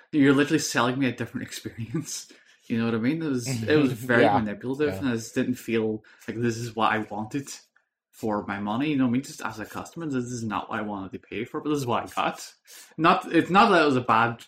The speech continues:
Speaker 1: game in the end either. It was just the combination stuff. But so, with that option off the,
Speaker 2: Sorry
Speaker 1: off the
Speaker 2: about that,
Speaker 1: table,
Speaker 2: Danny.
Speaker 1: guys, I will present to you a, I will present to you a very selfish, selfish choice here. It's, it's very simple, right? So,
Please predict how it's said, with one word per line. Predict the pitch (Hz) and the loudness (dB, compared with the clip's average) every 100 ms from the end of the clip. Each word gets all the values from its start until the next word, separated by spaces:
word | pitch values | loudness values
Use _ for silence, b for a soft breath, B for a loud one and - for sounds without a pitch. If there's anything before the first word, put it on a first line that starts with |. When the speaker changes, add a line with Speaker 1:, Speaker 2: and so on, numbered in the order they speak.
| _ | _
Speaker 1:
game | 117 113 202 196 - | 0 2 2 0 0
in | 131 | -2
the | 107 98 | 0 -2
end | 101 113 | -4 -2
either. | 92 135 233 277 | -2 -2 -2 -2
It | 156 | -2
was | - 139 | -4 -4
just | - 170 - | -4 -6 -6
the | 135 | -8
combination | - 120 110 - - - 160 | -6 -12 -12 -16 -20 -16 -10
stuff. | 175 165 | -8 -8
But | 117 | -6
so, | 143 120 B B B B | -2 -2 B B B B
with | 147 139 | -4 2
that | 160 | 4
option | 202 175 - 143 120 | 6 4 2 -4 -4
off | 110 - | -4 -4
the, | 113 101 98 - _ | -6 -4 -6 -12 _
Speaker 2:
Sorry | - 104 | -6 -4
Speaker 1:
off | 92 | -4
the | |
Speaker 2:
about | 85 | -4
that, | 85 104 | -6 -6
Speaker 1:
table, | 127 | -6
Speaker 2:
Danny. | 135 | -6
Speaker 1:
guys, | 131 - _ 143 B B - | -8 -10 _ -20 B B -6
I | 113 | -4
will | 113 | -4
present | 113 117 123 131 | -6 -4 -2 -2
to | 143 | 0
you | 139 131 | 2 2
a, | 123 110 - - _ b b - | 0 -6 -14 -20 _ b b -2
I | 127 | 0
will | 135 | 0
present | 131 127 143 - | -4 -8 -8 -6
to | |
you | 147 | -4
a | |
very | 131 147 | -2 -2
selfish, | 131 127 139 139 156 123 - - _ - | -2 -4 -4 -4 -6 -8 -8 -14 _ -18
selfish | - 113 107 113 - - _ _ | -12 -10 -10 -12 -14 -18 _ _
choice | - 101 - - - | -20 -18 -18 -20 -16
here. | 104 104 _ b b _ | -16 -16 _ b b _
It's, | - - | -16 -8
it's | 107 - | -8 -4
very | 120 | -6
simple, | 160 - 127 104 104 _ _ - | -4 -6 -6 -8 -10 _ _ -10
right? | 131 | -8
So, | - 120 104 | -8 -8 -8